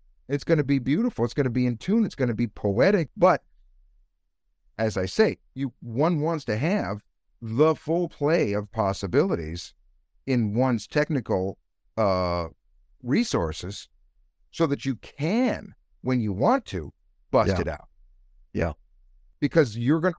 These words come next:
Speaker 1: find that, that music is gonna demand a much, much, it's, it's like the bandwidth of music. It's, it's like, you know, you think about the rainbow.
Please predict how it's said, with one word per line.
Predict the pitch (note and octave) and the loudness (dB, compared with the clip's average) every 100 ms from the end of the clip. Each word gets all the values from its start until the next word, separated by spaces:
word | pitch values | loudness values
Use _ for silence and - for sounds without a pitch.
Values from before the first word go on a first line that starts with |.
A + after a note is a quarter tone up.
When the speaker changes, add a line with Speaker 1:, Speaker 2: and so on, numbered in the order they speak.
| - | -4
Speaker 1:
find | D3+ C3+ A2 | 0 0 0
that, | G2+ - | -2 -2
that | A2 G#2 | -2 0
music | G#2+ D3+ F#3 F3 | 0 0 0 -2
is | B2 | -2
gonna | - B2+ A2 | 0 0 0
demand | A2 G#2+ G#2+ G#2 G#2+ _ _ _ _ - | 0 0 2 0 -2 _ _ _ _ -4
a | G#2+ | 0
much, | G#2+ A2+ F3 F#3 - B2+ | 2 4 4 2 0 0
much, | B2+ B2 - - - _ - | 2 2 -2 -14 -20 _ -4
it's, | D#3 - | -4 -2
it's | D#3 - | -2 0
like | C#3 - | 0 2
the | C#3 | 0
bandwidth | D3 D#3 G3+ D#3 D3 - | 2 2 2 0 -2 0
of | C3 A2+ | -4 -2
music. | C#3 F3+ B2+ A2 C3 | -2 -2 -2 -2 -2
It's, | B2 | -2
it's | A#2 D3+ | 0 2
like, | D#3+ D#3 _ _ - | 0 0 _ _ -8
you | D3 | -4
know, | C3 | -2
you | B2 C#3+ | 0 0
think | - E3 | 0 0
about | - A#2 | 2 2
the | A#2 | 0
rainbow. | G#2 C3 F#3 F3 G2 | 0 0 2 2 0